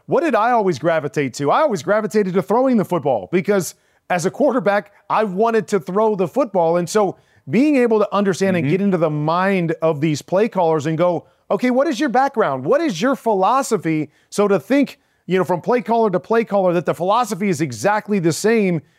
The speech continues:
Speaker 1: because they're stepping into the
Speaker 2: No way.
Speaker 1: same situation, completely different. And so you mentioned Shane Steichen, who, who is in, uh, uh, you know, in Indy now,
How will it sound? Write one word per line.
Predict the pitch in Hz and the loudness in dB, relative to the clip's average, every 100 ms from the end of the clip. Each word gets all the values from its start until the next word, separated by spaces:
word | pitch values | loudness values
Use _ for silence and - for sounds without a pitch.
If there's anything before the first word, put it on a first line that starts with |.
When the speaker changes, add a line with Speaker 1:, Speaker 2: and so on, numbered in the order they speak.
| - | -4
Speaker 1:
because | 170 185 196 | -2 0 0
they're | 151 175 | 2 -2
stepping | - 214 196 190 | 0 -2 0 0
into | 202 190 | 0 0
the | 175 | -2
Speaker 2:
No | 151 | 0
way. | |
Speaker 1:
same | 190 185 | 0 -2
situation, | 151 196 170 165 240 - 180 160 _ _ _ _ _ | -2 -4 -2 0 0 0 -2 -4 _ _ _ _ _
completely | - 190 - 247 196 190 | -2 -2 0 0 2 0
different. | 160 214 214 202 | 0 0 0 0
And | 175 | 0
so | 185 | 0
you | 180 180 | 0 0
mentioned | 190 - 180 165 - | -2 -2 -2 -4 -2
Shane | 175 160 | -2 -2
Steichen, | - 180 175 170 | -2 -2 0 -2
who, | 170 | 0
who | 165 170 | 0 0
is | 151 120 | 0 0
in, | 165 156 | 0 0
uh, | 147 127 _ _ _ 160 | 0 -2 _ _ _ -2
uh, | 160 - | -2 -2
you | 170 | -2
know, | 160 | 0
in | 160 175 | 0 0
Indy | 247 185 | 0 -2
now, | 147 131 131 | -2 -2 -4